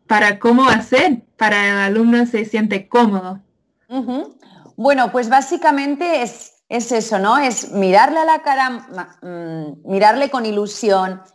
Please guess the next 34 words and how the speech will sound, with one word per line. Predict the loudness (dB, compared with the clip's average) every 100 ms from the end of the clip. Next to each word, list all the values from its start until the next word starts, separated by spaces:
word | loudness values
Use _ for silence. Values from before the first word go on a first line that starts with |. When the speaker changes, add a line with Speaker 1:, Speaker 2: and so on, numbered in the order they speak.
| -8
Speaker 2:
escucharle, | -8 -6 -6 -6 2 4 4 4 0
mostrar | -2 -8 0 0 0
mucho | -4 -4 -4 -6
interés | -6 -4 0 0 0 -6 _ _
por | -2 2
lo | 2
que | 2 0
él | 0
está | 0 0
explicando. | 0 -2 -4 -2 0 0 0 -6 -6 -10 _ _ _ -8
Speaker 1:
Ujú. | -2
Speaker 2:
Em, | 0 0 0 -2 -2 -4 -6 -12 _ _ _ _ _ _
decirle, | 0 2 4 2 2 2 2
decirle | 0 -6 -4 -4 -2 -2
que, | 0 -2 -2
que, | -2 -2 -6 -8
que | -2
no | 0
importa | 0 2 2 2 4 0
que | 0
se | -8
equivoque | -8 -2 0 0 2 -2 -2 -16 _ _
y, | -6 -4 -4 -6 -14
y, | -4 0 2 0 2
y | 2
saber | 4 4 2 2
también, | 0 0 -2 -2
lo | -4
que | -4
me | -6
gusta | -8 -6
mucho | -8 -6 -8
es |
saber, | 0 2 4 0